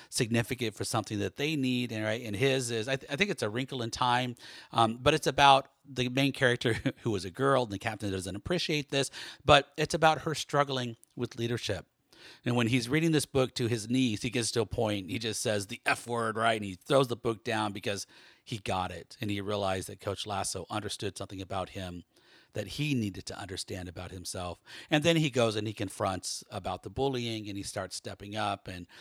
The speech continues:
they mend that relationship just enough that they can start playing together. And it makes a big difference, right? But I, I won't give away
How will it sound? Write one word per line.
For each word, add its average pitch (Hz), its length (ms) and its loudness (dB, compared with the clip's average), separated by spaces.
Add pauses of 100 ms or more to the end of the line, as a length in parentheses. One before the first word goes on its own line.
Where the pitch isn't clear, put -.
(240)
they 135 140 6
mend 156 380 4
that 139 160 2
relationship 113 640 0
just 135 260 0
enough 110 300 0
that 107 140 -8
they 104 100 -6
can 95 180 -10
start 95 300 -4
playing 95 440 -8 (280)
together. 92 480 -8 (420)
And 170 80 4
it 180 80 4
makes 170 200 4
a - 20 -2
big 123 160 0
difference, - 420 -10
right? 101 240 -2
But 131 120 4
I, 131 180 4
I 139 120 4
won't 165 180 8
give 143 160 4
away 110 300 6